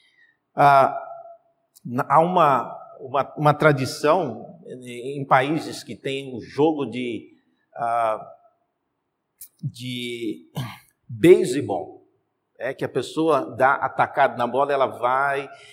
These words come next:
e às vezes em campeonatos assim que são,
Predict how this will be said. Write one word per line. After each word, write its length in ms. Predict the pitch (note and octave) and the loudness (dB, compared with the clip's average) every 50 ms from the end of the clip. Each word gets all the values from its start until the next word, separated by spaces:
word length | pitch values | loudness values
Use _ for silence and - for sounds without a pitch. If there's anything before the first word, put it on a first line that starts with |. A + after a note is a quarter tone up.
| - _ | -12 _
e 80 | - G#3+ | 0 2
às 140 | A3+ E3+ C#3 | 2 2 2
vezes 480 | D#3+ F3 G3+ G3 A3 G#3+ E3+ - - - - - _ _ _ - | 2 0 0 0 -2 -4 -4 -6 -8 -14 -16 -20 _ _ _ -14
em 200 | - C3+ C3+ C3+ | -12 -10 -10 -8
campeonatos 840 | - E3 D#3+ C#3+ D#3 C3 A2+ B2+ C#3+ D#3 D3+ - C3+ A#2+ G2+ - A#2 | -4 -4 -4 -2 -2 -2 0 2 0 0 0 -2 -8 -8 -8 -8 -12
assim 240 | G#2 - - C#3 B2+ | -14 -12 -12 -14 -14
que 140 | - - | -14 -16
são, 500 | A2 - - D3+ D3 D3 C3+ A2+ F#2+ - | -16 -10 -4 -2 -2 -2 -2 -4 -10 -16